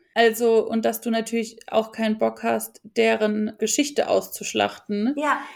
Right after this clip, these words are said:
Speaker 2: definitiv.
Speaker 1: Ähm, eine Möglichkeit ist natürlich, sie die Geschichte erzählen zu lassen. Also, indem du sie einfach fragst, so, also, „Wie sah deine Situation vor dem Mindset, vor, äh, vor dem, äh, Voxer-Coaching aus?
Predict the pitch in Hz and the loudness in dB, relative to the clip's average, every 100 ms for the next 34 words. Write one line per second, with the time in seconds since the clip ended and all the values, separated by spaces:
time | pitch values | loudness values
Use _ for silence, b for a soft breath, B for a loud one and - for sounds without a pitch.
0 | - 240 233 226 240 233 233 226 240 - | -14 -12 -10 -2 2 4 2 -2 -6 -10
1 | _ 226 247 294 311 320 302 - 277 262 | _ 0 4 4 2 0 -4 0 2 2
2 | 269 254 254 269 254 254 247 - 240 226 | 0 -2 -2 0 2 2 -2 -8 -10 0
3 | 330 359 208 208 214 202 - - 196 - | 2 4 2 2 0 0 -2 -4 -4 -2
4 | 95 95 - 214 - - - - - - | 2 0 0 -2 0 0 -4 -10 -6 -4
5 | 208 220 214 233 240 226 233 233 226 B | 0 0 2 4 2 2 2 0 -2 B
6 | B - - 220 220 202 - 302 320 311 | B -6 0 0 0 -6 -4 0 2 0
7 | - - 254 254 B B 226 214 208 - | -6 0 2 2 B B 0 0 -2 -4
8 | 214 285 285 226 226 226 226 214 202 - | -2 0 2 0 0 -2 -4 -4 -4 -6
9 | 214 214 302 330 254 240 233 240 233 - | -10 0 2 4 2 2 0 -2 -6 -4
10 | 269 240 233 254 285 285 269 262 _ 240 | 0 4 4 4 4 4 0 -2 _ -2
11 | 233 240 - 240 - 254 240 - 269 - | 0 0 0 -4 0 2 2 2 0 2
12 | 269 294 330 | 4 4 2